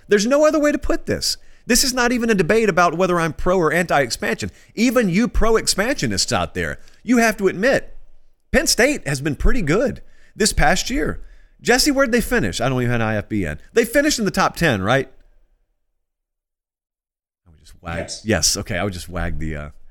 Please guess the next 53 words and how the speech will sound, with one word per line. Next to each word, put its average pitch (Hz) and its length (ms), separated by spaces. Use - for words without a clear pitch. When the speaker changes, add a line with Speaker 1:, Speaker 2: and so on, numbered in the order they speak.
Speaker 1:
would 107 80
just 87 140
wag 90 340
the, 78 240
uh, 78 140
the 85 120
robotic 95 420
camera 92 320
up 90 140
and 87 100
down. 82 200
Um, 123 560
that's - 300
a 95 40
speaker, - 400
by 80 200
the 78 100
way, 76 160
that 76 140
we 85 100
have 85 180
access 76 360
to 80 180
there 76 160
that 76 180
you 87 60
just 78 160
heard 76 240
the 90 80
voice 82 260
of 76 80
Jesse 78 300
from. 73 260
So 175 420
Penn 262 120
State 254 200
would 202 100
have 170 40
made 165 140
the 160 60
playoff 190 340
this 92 140
past 82 320
year. 65 200
I-, 113 60
i-, 151 280
if 151 160
we 143 160
run 143 280
the 131 180
A 131 180
B 123 220
scenario, 78 640